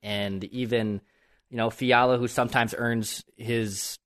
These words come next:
seat on the bench with playing in the doghouse sometimes and, and upsetting Dean Evason, Boldy is exactly what this guy needs. Boldy's hockey I Q, honestly, is, um, it's similar to Fiala's. It's, it's similar.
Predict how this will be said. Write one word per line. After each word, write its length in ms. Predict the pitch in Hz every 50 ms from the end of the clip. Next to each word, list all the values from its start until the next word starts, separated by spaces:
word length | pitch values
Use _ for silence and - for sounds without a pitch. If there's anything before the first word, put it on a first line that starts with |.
| _ _ _ _ _
seat 260 | - - - 156 139 131
on 80 | 120
the 80 | 113 107
bench 340 | 92 123 117 110 110 - -
with 180 | 117 - -
playing 260 | - 117 117 113 110
in 60 | 107 104
the 40 | 95
doghouse 500 | 117 117 117 117 110 - 107 104 104 -
sometimes 500 | - 110 104 104 110 110 104 110 110 107
and, 100 | 107 101
and 140 | 101 107 107
upsetting 460 | 104 101 - - 123 110 110 107 95
Dean 180 | 110 110 107
Evason, 460 | 107 110 110 110 - - 110 104 101 - _ _ _ _ _ _ _ _ _ -
Boldy 300 | 110 - 131 135 160 156 156
is 120 | 143 120
exactly 540 | 110 90 98 101 101 135 135 131 139 - 127
what 80 | 117 -
this 160 | 110 - -
guy 180 | 117 98 95
needs. 240 | 95 98 104 101 98
Boldy's 440 | - - 139 170 190 240 240 214 -
hockey 440 | - - 151 147 156 - 156 143 131
I 100 | 127 123
Q, 300 | - - 143 165 180 135
honestly, 680 | 113 147 190 175 - - - 117 107 101 120 147 - _ _
is, 220 | - 123 113 107 120
um, 380 | 117 113 110 107 107 107 107 - -
it's 160 | 127 - -
similar 340 | - 160 170 196 196 160 123
to 80 | 123
Fiala's. 640 | - - 127 117 123 143 175 170 - - - - - _ _ _ _ _ _ _ _ -
It's, 260 | 139 131 - - -
it's 200 | - 139 127 -
similar. 520 | - - - - 175 190 180 135 - -